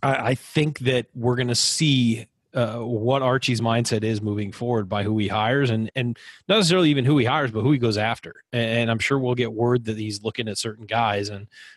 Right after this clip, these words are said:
um, hopefully this is just something that gets resolved quickly 'cause you are in the last week of June and pretty soon these guys are gonna be on, you know, ready to start ramping up, uh, for the season. So you'd like to have a guy in, you know,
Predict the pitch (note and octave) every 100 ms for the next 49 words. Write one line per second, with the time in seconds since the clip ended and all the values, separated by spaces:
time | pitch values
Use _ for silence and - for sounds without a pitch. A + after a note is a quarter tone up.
0 | _ G2+ G2+ G2+ G2 - - D3+ - F3+
1 | E3 C#3+ C#3 - D3+ D3+ C3+ B2+ A#2 C3+
2 | B2 - E3 G2+ - A2 A#2 B2+ A2 A#2+
3 | D3 C3 B2+ A2+ B2 - B2 A#2 G2+ B2+
4 | A#2 F#2 F#2 A2 G#2+ G#2+ - - - _
5 | _ C3+ B2+ - C3 B2+ A#2 G#2 A2 A2+
6 | G#2+ A2+ G#2+ A2 G#2+ G#2+ G2+ _ _ A2
7 | A#2 - C3 A#2+ B2 G#2+ G#2 - A#2 A#2
8 | A#2+ A2+ B2+ A2 A2 A2+ A#2 A2 A#2 G2+
9 | _ A2+ G#2 G2 - A#2 G#2+ - C3+ A2
10 | F#2 - G#2+ G#2 A2+ A2+ A2 G#2+ G#2+ G#2
11 | G2+ - - - _ _ _ B2 B2+ B2+
12 | C3 B2 B2 _ _ _ _ _ _ A#2+
13 | A#2 G2+